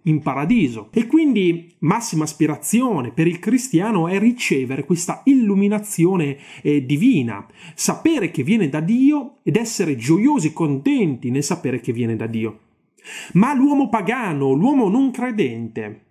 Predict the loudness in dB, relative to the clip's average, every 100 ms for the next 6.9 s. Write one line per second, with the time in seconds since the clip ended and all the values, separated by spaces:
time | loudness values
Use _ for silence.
0 | _ _ -2 0 0 2 4 2 0 -2
1 | 0 0 2 0 -2 -4 0 0 0 -4
2 | -2 2 4 4 2 0 0 -4 -4 -2
3 | -2 -4 -6 -6 -4 0 -2 -2 -4 -4
4 | -4 -4 -4 -2 0 -2 -2 -2 2 2
5 | 0 -2 0 2 2 0 -4 -4 -2 -2
6 | -4 -4 -2 -4 0 0 0 -4